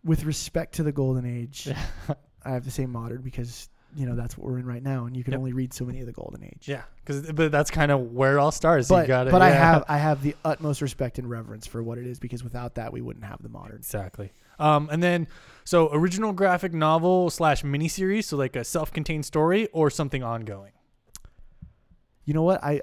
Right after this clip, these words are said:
Speaker 1: I, I'm gonna say original graphic novel, self-contained kind of
Speaker 2: Okay.
Speaker 1: thing. I, not that I don't like ongoings, but I
Speaker 2: Yeah.
Speaker 1: love when a story has beats and
Speaker 2: Beginning,
Speaker 1: and
Speaker 2: middle, end.
Speaker 1: beginning,
Speaker 2: Yeah.
Speaker 1: middle, end, or a beginning,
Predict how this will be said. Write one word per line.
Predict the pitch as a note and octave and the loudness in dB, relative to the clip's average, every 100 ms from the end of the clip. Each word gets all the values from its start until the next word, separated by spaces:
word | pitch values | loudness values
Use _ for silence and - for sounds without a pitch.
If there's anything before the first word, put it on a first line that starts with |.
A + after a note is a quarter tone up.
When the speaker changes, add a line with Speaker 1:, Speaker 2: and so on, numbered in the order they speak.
| - | -2
Speaker 1:
I, | C#3 C3+ C3 - _ _ _ _ _ _ _ | -4 -4 -8 -14 _ _ _ _ _ _ _
I'm | C#3+ | -6
gonna | E3 | -4
say | D#3+ F3 | -2 -2
original | D3 D3+ D3+ D3 D3 C#3+ C3 | 0 -2 -4 -8 -8 -10 -10
graphic | C3 C#3 C3+ C#3 | -6 -4 -4 -6
novel, | C3+ C3 C3+ | -6 -4 -4
self-contained | C3 C3+ C3 C#3+ C3 C3 C3 C3+ | -6 -6 -6 -6 -6 -6 -6 -10
kind | - C#3 | -6 -4
of | C3+ | -2
Speaker 2:
Okay. | D3+ | -4
Speaker 1:
thing. | C#3+ D3 | -6 -10
I, | D3+ D#3 - _ _ _ - _ _ - | -6 -6 -8 _ _ _ -20 _ _ -8
not | F#3 | -4
that | C#4 | -2
I | G3 | -2
don't | D3+ D3 | -2 -6
like | C3 C3 - | -6 -8 -8
ongoings, | B2 C3 C#3 C#3+ D#3 | -12 -6 -6 -6 -8
but | - C#3 - | -8 -8 -6
I | C#3 | -4
Speaker 2:
Yeah. | C3+ | -2
Speaker 1:
love | D#3+ E3 | -2 -4
when | E3+ E3 C#3+ - | -6 -10 -14 -14
a | |
story | C3+ - C3+ C3 C3 C3 | -14 -8 -6 -4 -4 -8
has | - - A#2+ A#2+ A#2 - - _ B2+ | -14 -12 -10 -12 -12 -16 -20 _ -18
beats | - A#2 - - - | -16 -16 -16 -18 -16
and | A#2+ A#2 A#2 | -12 -6 -2
Speaker 2:
Beginning, | B2 B2 | 0 0
Speaker 1:
and | A#2+ | -2
Speaker 2:
middle, | A#2+ A#2 | -2 -2
end. | G2+ | -4
Speaker 1:
beginning, | C#3+ C#3 C#3+ D3 | -6 -4 -4 -4
Speaker 2:
Yeah. | |
Speaker 1:
middle, | C#3+ C#3 | -4 -4
end, | C#3 C#3 | -4 -4
or | |
a | C3+ | -4
beginning, | D3+ D3 F3+ D#3+ | -4 -6 -6 -8